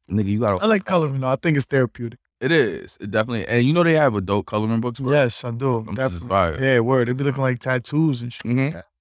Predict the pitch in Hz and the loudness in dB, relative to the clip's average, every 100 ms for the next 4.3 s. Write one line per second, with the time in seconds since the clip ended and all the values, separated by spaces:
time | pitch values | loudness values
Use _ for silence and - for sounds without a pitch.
0 | _ 175 160 156 - 143 143 143 - - | _ -6 -4 -6 -10 -8 -8 -10 -12 -2
1 | 92 92 98 104 98 80 92 92 110 98 | 2 2 4 2 2 0 -2 0 0 0
2 | 87 85 - 95 87 - 80 82 78 78 | -2 -6 -6 -10 -8 -2 0 2 0 -2
3 | 78 76 65 _ _ _ - - 90 101 | -2 -2 -4 _ _ _ -14 -10 -6 -4
4 | 76 - - | -6 -10 -18